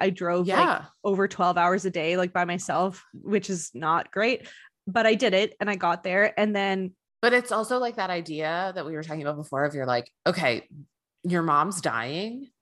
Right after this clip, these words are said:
Speaker 2: Like, you driving for twelve hours straight seems like nothing compared to that, right?
Speaker 1: Yeah.
Speaker 2: Like, there, there's no fear. It's like, "No, I just, I have to keep going," right?
Speaker 1: I gotta get there. Also,
Speaker 2: Right.
Speaker 1: I,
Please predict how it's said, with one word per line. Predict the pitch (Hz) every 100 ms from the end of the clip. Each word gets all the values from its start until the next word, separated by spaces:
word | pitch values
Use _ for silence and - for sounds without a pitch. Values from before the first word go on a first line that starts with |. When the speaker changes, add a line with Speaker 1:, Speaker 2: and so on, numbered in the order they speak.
| _
Speaker 2:
Like, | 147 147
you | 147 139 180 190
driving | 180 139 160 170
for | 180
twelve | 165 143
hours | 147 143 147
straight | - - 135 185 -
seems | - 202 165 156
like | 151 139
nothing | 139 120 - 101
compared | 98 120 92 -
to | -
that, | 87 73 -
right? | 127
Speaker 1:
Yeah. | 480
Speaker 2:
Like, | 440 254 190
there, | 156 151
there's | 175 165
no | 170 160
fear. | 160 160
It's | 123
like, | 160 170
"No, | 247
I | 143
just, | 139 - 151
I |
have | 156 147
to | 156
keep | 160
going," | - 208 120 107
right? | 117 127 208 -
Speaker 1:
I | 220
gotta | 233 262
get | - 190 -
there. | 160 147 160 - -
Also, | 220 190 262
Speaker 2:
Right. | 247
Speaker 1:
I, | 233